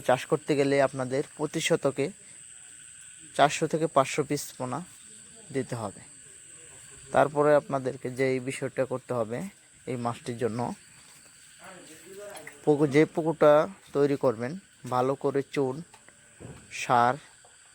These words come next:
খোল ছিটিয়ে পুকুরটা ভালোভাবে প্রস্তুতি করে নিয়ে তিন থেকে চার দিন পানি দেওয়ার মজুত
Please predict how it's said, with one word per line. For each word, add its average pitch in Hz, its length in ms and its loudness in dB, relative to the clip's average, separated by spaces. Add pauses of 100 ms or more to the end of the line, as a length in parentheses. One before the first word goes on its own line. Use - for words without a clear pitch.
(180)
খোল 131 280 0 (500)
ছিটিয়ে 135 420 -2 (960)
পুকুরটা 131 420 0 (100)
ভালোভাবে 123 500 2 (140)
প্রস্তুতি 135 520 -4
করে 131 180 2 (100)
নিয়ে 123 180 -4 (480)
তিন 139 120 0 (100)
থেকে 135 180 0 (160)
চার 131 160 4 (120)
দিন 131 140 -4 (1500)
পানি 139 240 2 (140)
দেওয়ার 135 280 6 (420)
মজুত 135 320 -2